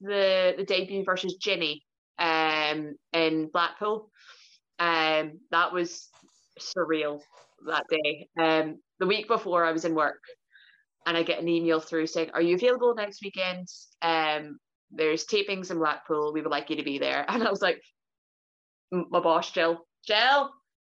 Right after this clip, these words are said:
Like, she goes, "What?" It's like, "I'm not gonna be here next week." <laughs> And she's like, "Why?" It's like, "W W E have called." <laughs>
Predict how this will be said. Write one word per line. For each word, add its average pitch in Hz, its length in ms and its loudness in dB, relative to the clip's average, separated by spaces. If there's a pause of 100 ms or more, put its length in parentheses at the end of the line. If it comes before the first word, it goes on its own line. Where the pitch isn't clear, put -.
(280)
Like, 247 320 -2
she 170 120 -8
goes, 180 120 -4
"What?" 175 260 4
It's 185 100 -4
like, 170 180 -2 (140)
"I'm 220 80 0
not 254 180 2
gonna 277 140 2
be 262 160 0
here 254 180 2
next 233 260 -2
week." 226 220 -2 (200)
<laughs> - 180 -2
And 262 280 0
she's 208 140 -10
like, 202 140 0
"Why?" 185 180 2
It's - 80 -4
like, - 140 -8
"W 262 200 0
W 277 160 0
E 277 120 0
have 269 80 -14
called." 226 400 4 (120)
<laughs> - 0 -